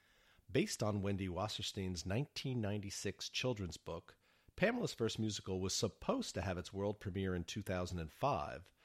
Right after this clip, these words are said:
but was canceled due to the composer Cy Coleman's death and Miss Wasserstein's illness. All these years later, Two River Theater has produced the world premiere. Christopher Durang co-wrote the book,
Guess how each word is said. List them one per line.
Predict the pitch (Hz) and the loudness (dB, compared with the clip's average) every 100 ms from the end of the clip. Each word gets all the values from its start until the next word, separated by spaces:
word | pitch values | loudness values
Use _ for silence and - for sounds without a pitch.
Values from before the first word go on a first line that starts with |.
| - - _ _ _ - | -20 -20 _ _ _ 0
but | 160 | 2
was | 147 | 2
canceled | - 160 170 - 95 | 4 4 4 2 2
due | 107 | 0
to | 98 | 0
the | |
composer | - 95 110 104 107 | -2 -2 2 2 0
Cy | 98 101 101 | 0 2 2
Coleman's | - 98 101 92 | 0 0 0 -2
death | 80 90 80 - - _ _ | -2 0 0 -2 -10 _ _
and | - 98 | -2 0
Miss | 101 | 0
Wasserstein's | 98 104 - - 87 90 82 - | 2 0 0 -2 -2 -2 -4 -4
illness. | 101 92 - - - - _ _ _ _ _ _ _ _ _ 113 | -2 -2 -4 -6 -6 -10 _ _ _ _ _ _ _ _ _ 4
All | 131 165 170 | 6 6 4
these | 147 143 110 | 2 2 0
years | 113 120 101 | 2 2 0
later, | 101 107 90 85 - _ _ - | 0 0 -2 -6 -14 _ _ -10
Two | - 156 | -2 2
River | 147 131 | 2 2
Theater | - 117 110 107 | 0 2 4 2
has | 101 | 0
produced | - 95 87 110 - 98 | -2 -2 2 2 2 2
the | |
world | 82 90 95 - | 4 6 4 4
premiere. | 98 87 92 78 - _ _ _ _ _ _ _ _ _ - | -2 0 0 -2 -8 _ _ _ _ _ _ _ _ _ -4
Christopher | 190 - - 113 | -2 0 0 2
Durang | 98 101 101 95 110 | 2 4 4 2 -2
co-wrote | - 170 117 110 - | 0 2 4 4 0
the | |
book, | 87 165 123 - | -2 2 2 0